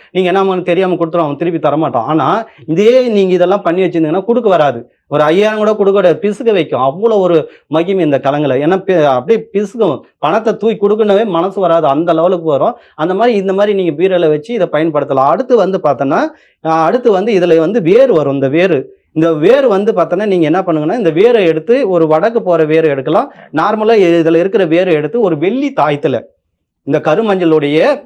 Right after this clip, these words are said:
இந்த வேர் வடக்கு போறது இல்ல, எல்லா வேரை கூட எடுத்து ஒரு வெள்ளி தாயத்துல, இது கூட வந்து பார்த்தோன்னா, சென்னாய் உருவி மூலிகை ரெண்டுத்தும் என்ன பண்றாங்கன்னா, பட்டு நூல் சுத்தி, அது கூட வந்து பார்த்தோன்னா, இதே மை-, மைய என்ன பண்றாங்கன்னா, கருமஞ்சள் மைய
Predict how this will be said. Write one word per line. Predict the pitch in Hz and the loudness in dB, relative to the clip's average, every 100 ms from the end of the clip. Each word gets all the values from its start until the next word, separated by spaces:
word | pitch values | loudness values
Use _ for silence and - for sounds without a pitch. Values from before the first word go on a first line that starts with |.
| - | -6
இந்த | 156 160 | 0 0
வேர் | 147 165 202 156 | 2 0 2 2
வடக்கு | 151 185 190 | 0 0 -2
போறது | 160 160 160 | 0 0 0
இல்ல, | 277 214 | -2 -2
எல்லா | 156 165 190 190 | 0 2 0 0
வேரை | 170 175 | 0 0
கூட | 156 160 | 0 0
எடுத்து | 151 143 196 294 - _ | 0 -2 -2 -2 -4 _
ஒரு | 160 170 | -2 0
வெள்ளி | 160 196 240 | 0 0 -2
தாயத்துல, | 185 165 147 | 0 0 0
இது | 156 165 | 0 0
கூட | 185 185 | 0 0
வந்து | 156 170 | 0 -2
பார்த்தோன்னா, | - 139 165 254 | -2 -2 -2 -2
சென்னாய் | 180 165 185 175 | -2 -2 0 0
உருவி | 147 127 127 _ _ | -2 -6 -8 _ _
மூலிகை | 165 185 160 156 | -2 0 2 0
ரெண்டுத்தும் | 214 226 233 220 | 0 -2 0 0
என்ன | 170 185 | 0 0
பண்றாங்கன்னா, | 170 151 170 | -2 -2 -2
பட்டு | 226 185 185 240 | -2 -4 -2 -2
நூல் | 190 165 | 0 0
சுத்தி, | - 165 156 139 226 294 _ | -2 -6 -4 -4 -4 -4 _
அது | - 175 185 | -4 -2 0
கூட | 208 | 0
வந்து | 208 175 190 | 0 0 0
பார்த்தோன்னா, | 165 175 | -2 -2
இதே | 233 170 190 226 | -2 0 2 2
மை-, | 202 170 160 | 0 -2 0
மைய | 156 180 190 160 135 | 0 0 0 0 0
என்ன | 139 | -2
பண்றாங்கன்னா, | 165 147 135 170 247 | -2 -2 -4 -4 -2
கருமஞ்சள் | 156 185 170 147 | -2 0 -2 -2
மைய | 135 131 170 294 | -6 -4 0 -2